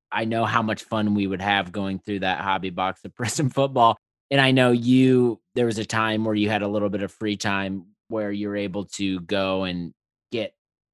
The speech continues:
blaster boxes at Target on Mondays, and 'cause you love the thrill of the rip. Um, how have you, like,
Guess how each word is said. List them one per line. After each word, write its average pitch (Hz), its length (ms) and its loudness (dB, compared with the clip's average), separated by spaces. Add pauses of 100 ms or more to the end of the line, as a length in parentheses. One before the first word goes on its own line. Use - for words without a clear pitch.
(220)
blaster 110 380 2
boxes 98 440 -2
at 95 140 -8
Target 98 480 -2
on 95 240 -4
Mondays, 95 640 -2
and 85 180 -8 (400)
'cause 90 160 -10
you 98 460 -2
love 104 280 -2
the 98 100 -8
thrill 101 340 -4
of 85 100 -8
the 92 100 -4
rip. 95 300 -4 (800)
Um, 113 520 -2
how 165 640 6
have 110 320 0
you, 113 460 0
like, 98 440 -4